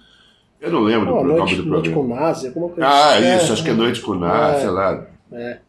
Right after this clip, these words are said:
Speaker 1: De Noite com Nazi.
Speaker 2: <laughs> Isso.
Speaker 1: Eu não sei como é que é a história lá.
Speaker 2: É.
Speaker 1: Nazi pela Noite.
Speaker 2: Isso, isso.
Speaker 1: Ah, sei lá, só sei que é o programa dele que ele tinha.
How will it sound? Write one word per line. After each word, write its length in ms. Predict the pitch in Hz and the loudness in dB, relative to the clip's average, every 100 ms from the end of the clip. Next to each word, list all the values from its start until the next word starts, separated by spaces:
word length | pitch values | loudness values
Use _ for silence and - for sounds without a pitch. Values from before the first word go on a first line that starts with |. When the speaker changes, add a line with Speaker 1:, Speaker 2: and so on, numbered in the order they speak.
| _ | _
Speaker 1:
De 140 | 87 | -4
Noite 400 | 110 87 110 110 | -2 0 0 0
com 140 | - 87 | -4 -8
Nazi. 360 | 73 85 95 | -2 -2 0
Speaker 2:
<laughs> 240 | - - - | 2 0 -2
Isso. 400 | 80 - - - 247 - - | -4 -6 -8 -10 -12 -12 -10
Speaker 1:
Eu 80 | 143 | -8
não 40 | |
sei 140 | - | -4
como 160 | 190 165 | -2 0
é 60 | 160 | 0
que 100 | 131 | 0
é 40 | |
a 20 | |
história 340 | 95 - 87 80 | -2 -2 -2 -2
lá. 140 | 73 151 | -4 -2
Speaker 2:
É. 220 | 151 143 | 0 0
Speaker 1:
Nazi 280 | 98 120 139 | 2 0 0
pela 240 | 110 90 - | 0 0 0
Noite. 340 | 80 107 92 | 0 0 0
Speaker 2:
Isso, 800 | 180 190 202 190 170 - - - 156 | 0 0 2 2 0 -4 -12 -14 -10
isso. 200 | 156 156 | -6 -6
Speaker 1:
Ah, 60 | |
sei 160 | - 147 | -2 0
lá, 160 | 110 95 | 0 0
só 120 | 113 | -4
sei 160 | - | -4
que 100 | 156 170 | -2 2
é 60 | |
o 200 | 160 156 | 2 2
programa 380 | 151 139 131 127 | 2 2 2 2
dele 200 | 113 110 | 2 0
que 80 | 120 | 0
ele 100 | 107 | -2
tinha. 360 | - 110 117 | -4 -6 -6